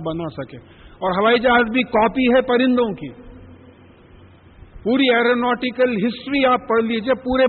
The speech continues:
پرندوں کی جو ہے پوری کاپی ہے یہاں سے وہاں۔ تو اللہ تعالیٰ نے ہنٹ دیا ایسا کرو۔ تو یہاں ایک اشارہ ہے۔ دیکھیے، پھر ایک بات سمجھیے، تھوڑی سی بات طویل ہوتی کہ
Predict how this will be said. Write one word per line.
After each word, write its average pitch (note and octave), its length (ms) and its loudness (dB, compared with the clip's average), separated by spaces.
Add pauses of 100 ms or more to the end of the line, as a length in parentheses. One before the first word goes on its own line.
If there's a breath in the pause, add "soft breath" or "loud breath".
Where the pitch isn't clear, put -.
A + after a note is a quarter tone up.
(140)
پرندوں C4 400 2
کی A#3+ 200 -8
جو G#3 80 -4
ہے G#3 60 -4
پوری F3 260 -8
کاپی C#3+ 380 -12
ہے B2+ 80 -16
یہاں C#3 120 -12
سے - 140 -14
وہاں۔ - 160 -16 (1400)
تو E3 60 -2
اللہ F#3 200 0
تعالیٰ A#3 300 -2
نے A#3+ 60 -6
ہنٹ C4+ 320 -2
دیا B3+ 260 -8
ایسا F#3 240 -12
کرو۔ C#3+ 240 -16 (640)
تو A#3 80 -6
یہاں C4 280 2 (720)
ایک B3 200 -4
اشارہ C4 500 -2
ہے۔ A#2+ 160 -12 (200)
دیکھیے، E3+ 380 -6
پھر A3+ 120 -4
ایک G#3+ 180 -6
بات G#3+ 280 -6
سمجھیے، G3 280 -6
تھوڑی G#3 300 -6
سی G3+ 160 -10
بات G3 280 -6
طویل F3+ 380 -6
ہوتی D#3 260 -6 (1120 loud breath)
کہ A3+ 80 0